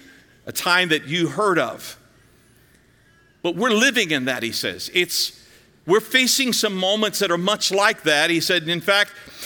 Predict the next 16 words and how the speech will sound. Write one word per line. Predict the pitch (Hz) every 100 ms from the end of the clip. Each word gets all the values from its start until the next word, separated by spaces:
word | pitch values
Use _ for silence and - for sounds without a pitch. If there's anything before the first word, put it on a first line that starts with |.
| -
he | 247 262
lists | 226 214 247 302 - - -
some | - 220 190
things | - 208 151 135 160 151 - - _ _ _ _ _ - -
that | 165
I | 165 233
believe | 262 233 175 175 196 180
are | 180 196
warnings. | 190 190 190 165 113 - - - - _ -
And |
the | 143
first | 247 262 -
one's | 180 151
this. | 160 196 -
He | 165
says, | - 180 165